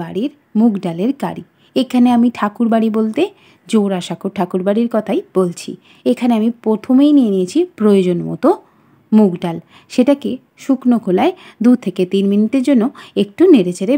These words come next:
ভেজে নেব। মুগ ডাল এরকম শুকনো খোলায় ভেজে রান্না করলে দেখবে মুগ ডালের স্বাদটাই কিন্তু একেবারে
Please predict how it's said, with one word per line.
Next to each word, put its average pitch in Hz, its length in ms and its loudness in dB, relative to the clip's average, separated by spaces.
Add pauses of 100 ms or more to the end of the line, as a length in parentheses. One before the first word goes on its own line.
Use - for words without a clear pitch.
ভেজে 170 260 -6
নেব। 165 140 -12 (440)
মুগ 214 220 2
ডাল 226 160 2 (100)
এরকম 196 320 -2
শুকনো 208 440 -4
খোলায় 208 300 0
ভেজে 190 280 -2
রান্না 202 300 -2
করলে 254 200 2
দেখবে 226 260 0 (400)
মুগ 202 200 4
ডালের 214 320 -2
স্বাদটাই 190 420 -2
কিন্তু 247 260 2 (520)
একেবারে 190 440 -6